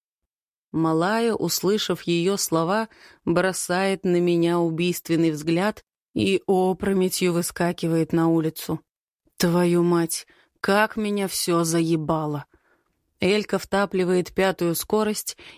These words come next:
и несется, как угорелая, через дорогу на перерез машинам.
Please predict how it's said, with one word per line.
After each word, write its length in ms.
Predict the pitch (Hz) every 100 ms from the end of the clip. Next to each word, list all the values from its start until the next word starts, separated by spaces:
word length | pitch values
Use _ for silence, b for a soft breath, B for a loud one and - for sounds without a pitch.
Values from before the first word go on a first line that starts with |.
| B
и 180 | 196 190
несется, 720 | 190 185 - 190 202 - 185
как 260 | - 180 -
угорелая, 680 | 170 170 170 175 175 175
через 320 | 175 170 170 156
дорогу 500 | 165 165 180 170 165
на 160 | 165
перерез 560 | 156 170 165 160 165 -
машинам. 640 | 165 - 170 160 151 147